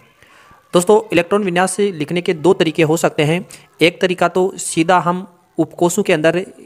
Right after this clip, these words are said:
इलेक्ट्रॉन को भरते हैं, जैसे उपकोष होते हैं एस, पी, डी और एफ, इस प्रकार ये उपकोष होते हैं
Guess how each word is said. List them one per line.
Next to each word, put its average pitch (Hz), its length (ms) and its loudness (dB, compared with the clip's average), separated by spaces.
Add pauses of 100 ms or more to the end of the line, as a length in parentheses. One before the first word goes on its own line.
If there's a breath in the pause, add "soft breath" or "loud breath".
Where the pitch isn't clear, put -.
इलेक्ट्रॉन 156 420 0
को 175 120 -2
भरते 147 240 0
हैं, 160 320 -2
जैसे 151 220 0
उपकोष 160 360 -2
होते 143 160 -2
हैं 160 220 -2 (580 soft breath)
एस, 160 580 2 (1160)
पी, 175 300 0 (1160)
डी 160 380 2 (720)
और - 260 -2
एफ, 170 200 2 (560)
इस 196 100 -4
प्रकार 175 360 0
ये 185 140 -2
उपकोष 180 420 -2
होते 147 160 -2
हैं 170 240 -2